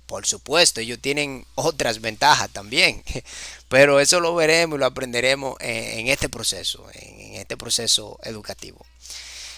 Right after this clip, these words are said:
Em, entonces, eh, este es el mercado nuestro, el mercado secundario. Ahí ya cuando una compañía es emitida aquí en el mercado primario, que lo compran,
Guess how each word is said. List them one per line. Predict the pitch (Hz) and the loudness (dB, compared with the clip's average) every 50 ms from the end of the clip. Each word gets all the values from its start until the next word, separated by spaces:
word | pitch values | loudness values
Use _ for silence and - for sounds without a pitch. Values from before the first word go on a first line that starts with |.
| - - _ | -20 -12 _
Em, | - 113 117 123 120 120 117 120 120 123 123 127 - - - - - | -4 0 0 2 2 2 0 0 -2 -4 -8 -12 -16 -16 -10 -8 -8
entonces, | - 120 113 - 131 135 135 - - 151 156 156 156 151 - - | -8 -8 -6 -6 -4 -2 0 2 2 4 4 2 0 -2 -6 -8
eh, | - - - - | -10 -10 -10 -10
este | - 110 - - 139 | -12 -14 -8 -4 -2
es | 131 | -2
el | 135 135 | -2 -2
mercado | 135 131 123 - 131 127 127 120 | -4 -6 -2 0 0 0 0 0
nuestro, | 123 147 160 147 - - 104 | -2 -2 -2 -2 -4 -8 -12
el | 101 | -12
mercado | 101 98 - 107 113 117 | -14 -10 -8 -6 -4 -4
secundario. | - 120 110 - 127 123 139 151 151 139 120 107 | -4 -4 -6 -10 -6 2 4 6 6 6 4 0
Ahí | 104 107 110 117 120 123 120 - - - - - - - - - - - _ - - | -4 -6 -6 -4 -6 -8 -8 -10 -14 -20 -20 -20 -20 -20 -20 -20 -20 -20 _ -20 -20
ya | - 110 117 123 127 135 131 | -10 -6 0 2 2 2 2
cuando | - 143 135 131 127 123 120 117 117 | 0 -4 -4 -4 -4 -4 -4 -4 -4
una | 120 127 127 131 127 127 123 120 117 113 113 117 110 - - | -4 -2 0 0 2 2 2 0 0 -2 -2 -4 -8 -10 -10
compañía | - 123 120 - 123 117 113 117 123 131 135 127 120 113 113 - - | -10 -10 -4 -2 -2 -2 -2 -2 -2 0 2 2 2 0 0 -4 -4
es | - 123 123 127 | -4 -2 0 0
emitida | 131 127 123 120 - - 139 139 127 120 | 0 -2 -4 -6 -4 -4 -2 0 0 0
aquí | - - 131 | 0 -2 -2
en | 131 127 120 | -2 -2 -4
el | 113 | -6
mercado | 110 110 104 - 113 113 117 117 113 | -6 -8 -6 -4 -2 -2 -2 -2 -6
primario, | 120 120 123 131 139 143 139 131 127 123 120 | -8 -10 -4 -2 0 0 2 0 -2 -4 -8
que | - - 120 107 | -10 -12 -12 -12
lo | 104 101 | -12 -14
compran, | - - 113 110 107 - 123 120 117 117 110 107 107 - | -10 -10 -10 -10 -8 -4 -2 -2 -2 -2 -6 -10 -14 -16